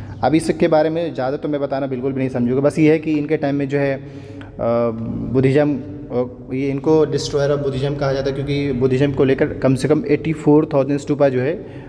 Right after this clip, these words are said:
अ, जो अशोका ने बनवाया था उसको destroy कर दिया था। इनके time में जो है स-, संस्कृत जो है वो extreme पे था। अब अगर हम बात करें तो,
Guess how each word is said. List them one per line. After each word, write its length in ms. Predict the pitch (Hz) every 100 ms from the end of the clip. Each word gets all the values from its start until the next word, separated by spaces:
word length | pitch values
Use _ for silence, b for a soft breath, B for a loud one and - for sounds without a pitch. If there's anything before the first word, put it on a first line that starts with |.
| -
अ, 160 | 120 117
जो 180 | 120 147
अशोका 360 | 143 143 135
ने 100 | 147
बनवाया 300 | 139 131 131
था 120 | 131 147
उसको 260 | 139 160
destroy 380 | 147 139 160 147
कर 140 | 127
दिया 200 | 113 107
था। 220 | 101 104 - B B B 139
इनके 240 | 147 165
time 160 | 151 147
में 100 | 147
जो 80 | 151
है 80 |
स-, 380 | 143 - - - -
संस्कृत 560 | - 143 - - 151 156
जो 140 | 139
है 120 | 135
वो 240 | 143 156 147 -
extreme 500 | - - 156 147 135
पे 140 | 123
था। 220 | 110 104 101 B B B B B
अब 180 | 127 -
अगर 240 | 131 143
हम 100 | 151
बात 200 | 143 147
करें 260 | 147 135 190
तो, 460 | - 143 139 135